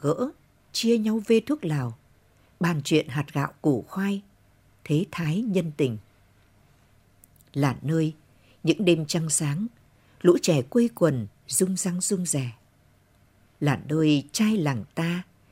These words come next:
gái làng ta tựa gốc tâm tình thề nguyện. Bao nhiêu cuộc chia tay diễn ra dưới vòm cổ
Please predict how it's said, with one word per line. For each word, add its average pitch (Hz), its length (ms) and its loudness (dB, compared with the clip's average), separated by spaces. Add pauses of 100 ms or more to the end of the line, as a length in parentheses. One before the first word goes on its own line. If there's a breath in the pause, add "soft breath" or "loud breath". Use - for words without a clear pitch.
(100)
gái 202 260 0
làng 175 260 -2
ta 214 340 -2 (480)
tựa 170 280 6
gốc 277 160 0 (300)
tâm 247 200 0
tình 139 340 0
thề 131 320 -2
nguyện. 139 260 -4 (2250)
Bao 170 180 -2
nhiêu 160 260 2
cuộc 135 280 2
chia 185 180 0
tay 175 280 -2
diễn - 260 0
ra 175 360 -4 (340 soft breath)
dưới 165 260 6 (100)
vòm 135 300 -2
cổ 139 180 2